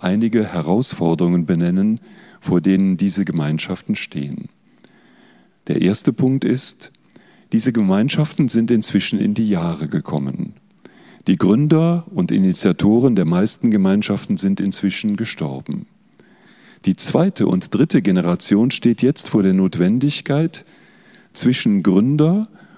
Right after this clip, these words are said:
und dem Charisma der Gemeinschaft unterscheiden zu lernen.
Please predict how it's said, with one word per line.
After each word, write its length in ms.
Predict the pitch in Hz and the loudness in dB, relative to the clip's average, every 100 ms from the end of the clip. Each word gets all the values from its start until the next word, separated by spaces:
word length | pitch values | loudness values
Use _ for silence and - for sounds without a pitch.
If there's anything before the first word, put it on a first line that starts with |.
| - _ | -20 _
und 300 | 101 107 - | -2 -2 0
dem 160 | 104 98 | 0 0
Charisma 720 | 139 160 101 - - 85 82 | 0 0 0 0 0 0 2
der 120 | 90 | 0
Gemeinschaft 720 | 85 87 87 104 - 117 - | 2 2 2 0 -2 -4 -2
unterscheiden 720 | 110 104 104 - 123 127 - 76 | -4 -2 -4 -4 -4 -4 -4 -4
zu 160 | - | -4
lernen. 560 | 71 67 67 71 71 | -4 -6 -10 -10 -10